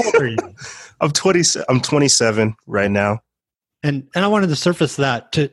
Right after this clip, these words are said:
Speaker 1: say this is a real strength. One of the things we talk about in the Awarepreneurs community over and over again, people are like,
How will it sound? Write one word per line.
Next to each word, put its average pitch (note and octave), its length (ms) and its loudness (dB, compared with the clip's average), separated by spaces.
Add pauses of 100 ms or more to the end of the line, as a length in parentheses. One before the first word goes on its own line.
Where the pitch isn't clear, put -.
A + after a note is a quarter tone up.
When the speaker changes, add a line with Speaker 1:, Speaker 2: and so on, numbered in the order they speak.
(220)
Speaker 1:
say C3+ 240 0
this D3+ 160 2
is - 20 -2
a D3+ 80 2
real B2 160 2
strength. - 420 -8
One D3+ 160 2
of F#3 60 4
the F3 100 4
things D3+ 280 -2
we C3+ 100 2
talk A#2 340 0
about A2 260 -4
in A2 40 -12
the A2 80 -6
Awarepreneurs A2+ 640 -4
community G#2 360 -6
over F3 280 2
and D#3 100 2
over D3+ 160 4
again, A#2+ 160 0
people B2+ 240 -2
are A#2 40 2
like, G2 200 -2